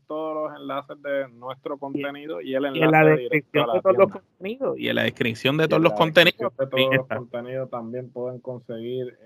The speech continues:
Speaker 1: este, la, el enlace directamente a la página. En fin, este, como dice mi amigo Alex, cuando hablamos de hustle, cuando hablamos de cine, televisión, baloncesto,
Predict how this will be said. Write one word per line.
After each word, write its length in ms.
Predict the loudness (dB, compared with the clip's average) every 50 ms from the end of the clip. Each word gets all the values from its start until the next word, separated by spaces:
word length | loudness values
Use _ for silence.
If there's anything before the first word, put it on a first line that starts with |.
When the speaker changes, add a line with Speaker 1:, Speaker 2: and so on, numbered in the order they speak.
| -20
Speaker 1:
este, 760 | -20 _ _ _ _ -12 -10 -8 -8 -8 -8 -8 -10 -10 -12 -16 -20 _ _
la, 280 | -16 -14 -12 -10 -10 -10
el 220 | -10 -8 -6 -4 -2
enlace 720 | -2 -2 -4 -4 -4 -4 -4 -4 -6 -6 -6 -4 -4 -6 -8 -12 _ _
directamente 840 | _ -14 -12 -10 -10 -12 -12 _ -10 -10 -10 -10 -12 -12 -10 -8 -6
a 60 | -6
la 140 | -6 -6 -6
página. 460 | -6 -8 -8 -8 -10 -10 -12 -12 -14 -14 -18 -20
En 80 | -16
fin, 260 | -12 -10 -10 -10 -12 _ _ _ _ _ _ _ _ _ -12
este, 680 | -8 -8 -8 -10 _ _ -10 -8 -6 -6 -6 -6 -8 -10
como 320 | -10 -12 -12 -10 -10 -12
dice 500 | -12 -10 -6 -4 -2 -2 0 0 -2 -2
mi 120 | -4 -6 -8
amigo 420 | -8 -8 -6 -4 -2 0 0 0
Alex, 300 | 0 0 0 -2 -4 -6 _
cuando 800 | -8 -6 -6 -6 -6 -8 -6 -4 -2 -2 -2 -2 -2 -4 -6 -6
hablamos 1400 | -8 -10 -12 -12 -12 -10 -10 -10 -10 -10 -14 -14 -12 -10 -10 -10 -10 -10 -10 -10 -12 -12 -12 -14 -16 -16 -10 -4
de 140 | -2 -2 -2 0
hustle, 480 | 0 0 0 0 -2 -8 -16 -16 -16 -18 _ _ _ _
cuando 360 | _ -10 -10 -8 -8 -8 -8 -8
hablamos 440 | -8 -8 -10 -10 -10 -10 -10 -8
de 160 | -6 -6 -6 -6
cine, 440 | -6 -8 -8 -8 -8 -8 -8 -8
televisión, 1120 | -8 -8 -8 -6 -6 -6 -6 -6 -8 -10 -10 -10 -10 -6 -4 -4 -4 -4 -4 -6 -8 -8 -6
baloncesto, 1200 | -6 -4 -4 -6 -6 -8 -12 -10 -6 -2 -2 0 -2 -2 _ _ _ _ -12 -10 -8 -8 -8 -10